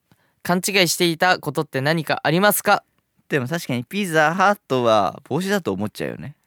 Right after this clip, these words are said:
Speaker 1: うん。え、物知り関君は知らなかった？これ。
Speaker 2: 知らなかった。
Speaker 1: あ、知らなかった？
Speaker 2: だから、あれで、ちょっと待って、リンガーハットはどっちだと思う？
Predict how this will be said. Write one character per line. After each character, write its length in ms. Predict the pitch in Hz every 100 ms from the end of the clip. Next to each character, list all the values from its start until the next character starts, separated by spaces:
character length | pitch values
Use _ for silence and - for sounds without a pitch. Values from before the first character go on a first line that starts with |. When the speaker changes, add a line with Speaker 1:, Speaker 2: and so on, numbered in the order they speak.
| _
Speaker 1:
う 80 | 165
ん。 220 | 156 117 -
え、 180 | 185 160 - _ _
物 260 | - 196 214
知 140 | -
り 100 | 214
関 260 | 202 226 -
君 200 | 156 135
は 200 | 117 - _ _
知 140 | - -
ら 80 | 165
な 100 | 156
か 60 |
っ 60 | 131
た？ 160 | 113
こ 80 | 107
れ。 160 | 117 - _
Speaker 2:
知 160 | - 127
ら 100 | 127
な 100 | 101
か 80 |
っ 40 | 90
た。 140 | - - _
Speaker 1:
あ、 80 | 156
知 100 | 208
ら 100 | 220
な 80 |
か 60 | 170
っ 40 | -
た？ 240 | 117 123 _ _ _ -
Speaker 2:
だ 80 | 123
か 100 | 117
ら、 300 | 110 107 - _ _ _ _ _ _ _ -
あ 120 | 160
れ 80 | 190
で、 260 | 185 131 - -
ち 40 |
ょ 20 |
っ 60 | -
と 60 | 143
待 80 |
っ 20 | 110
て、 120 | 107
リ 140 | 160
ン 120 | 254
ガ 160 | 240 226
ー 40 |
ハ 100 | 269
ッ 60 | 220
ト 120 | -
は 40 | 107
ど 60 |
っ 60 | 107
ち 100 | 98
だ 80 | 87
と 80 |
思 100 |
う？ 60 | 69